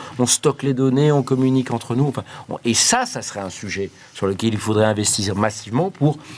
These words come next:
ne pas imiter, parce qu'on va, on va courir après, sinon, hein, on n'aura pas les mêmes jeux de données.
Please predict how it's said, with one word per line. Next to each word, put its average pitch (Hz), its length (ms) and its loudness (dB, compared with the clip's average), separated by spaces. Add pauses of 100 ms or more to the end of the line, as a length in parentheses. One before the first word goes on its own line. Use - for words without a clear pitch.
(120)
ne 127 160 4
pas 143 240 0
imiter, 139 420 -2
parce 233 160 -4
qu'on 92 320 -6
va, 92 160 -4 (220)
on 107 80 -2
va 107 100 2
courir 127 340 2
après, 123 220 0
sinon, 85 340 -12
hein, 98 120 -8
on 90 80 -6
n'aura 85 180 -6
pas 101 140 -2
les 101 80 -2
mêmes 95 160 -6
jeux 90 120 -6
de 90 60 -8
données. 110 320 0